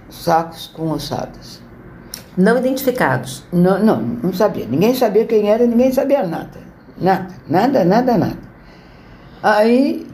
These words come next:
Speaker 1: era saco cheio de ossos. Daí, nesse momento, nós lá na Câmara decidimos, os vereadores, a montar uma comissão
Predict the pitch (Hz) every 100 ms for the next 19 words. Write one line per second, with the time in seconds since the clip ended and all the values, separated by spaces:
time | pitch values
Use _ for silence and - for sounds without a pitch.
0 | - - - 254 339 - - 214 226 -
1 | - 254 277 359 190 131 131 - - -
2 | _ - - - - - - - 277 247
3 | 247 294 311 226 - - - - - -
4 | 208 240 294 277 247 202 196 185 196 226
5 | 269 247 175 156 135 - - - - -
6 | - 135 139 160 170 170 160 143 160 160
7 | 175 175 180 202 226 202 220 220 226 180
8 | 190 208 208 185 - - - - - -
9 | 131 139 160 160 165 160 170 190 196 208
10 | 214 208 208 208 190 190 208 220 220 202
11 | 208 - 190 180 170